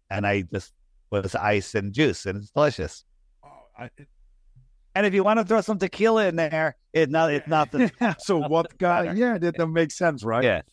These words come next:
Speaker 1: yeah, yeah, yeah.
Speaker 2: Uh, what's your favorite food?
Speaker 1: Well, my favorite food would be sushi.
Speaker 2: Oh. Uh,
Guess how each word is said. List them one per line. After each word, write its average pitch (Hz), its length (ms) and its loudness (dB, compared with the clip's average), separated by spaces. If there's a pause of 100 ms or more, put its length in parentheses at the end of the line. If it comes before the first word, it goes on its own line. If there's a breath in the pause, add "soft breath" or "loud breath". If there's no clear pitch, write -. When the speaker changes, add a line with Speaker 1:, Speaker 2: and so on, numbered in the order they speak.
(200)
Speaker 1:
yeah, 110 120 0
yeah, 98 180 2
yeah. 78 200 -10 (180)
Speaker 2:
Uh, 143 320 0
what's 170 260 -2
your 240 80 -2
favorite 196 440 0
food? 151 360 -2 (2750)
Speaker 1:
Well, 117 240 -4 (600)
my 101 140 -2
favorite 170 540 2
food 135 280 0
would 113 100 -4
be 110 80 0
sushi. - 400 -4 (920)
Speaker 2:
Oh. 165 320 -8 (960)
Uh, 120 260 -2